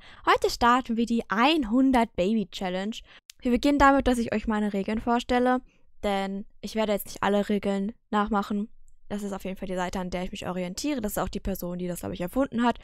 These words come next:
so wie ich das hier so gelesen habe. Ich werde die Regeln auch in der Videobeschreibung verlinken. Das ist halt auf Englisch,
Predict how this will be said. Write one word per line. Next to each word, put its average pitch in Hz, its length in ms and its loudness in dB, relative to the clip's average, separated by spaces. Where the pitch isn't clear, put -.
so 196 180 -6
wie 196 100 -2
ich 185 60 -8
das 185 200 -8
hier 180 100 -10
so 185 300 -6
gelesen 190 360 -6
habe. 277 160 -12
Ich - 80 -10
werde 190 160 -4
die 185 80 -8
Regeln 180 280 -6
auch - 140 -10
in 190 140 -8
der 185 180 -8
Videobeschreibung 180 540 -4
verlinken. 208 480 -2
Das - 100 -12
ist - 60 -12
halt 175 100 -6
auf 170 120 -10
Englisch, 196 340 -4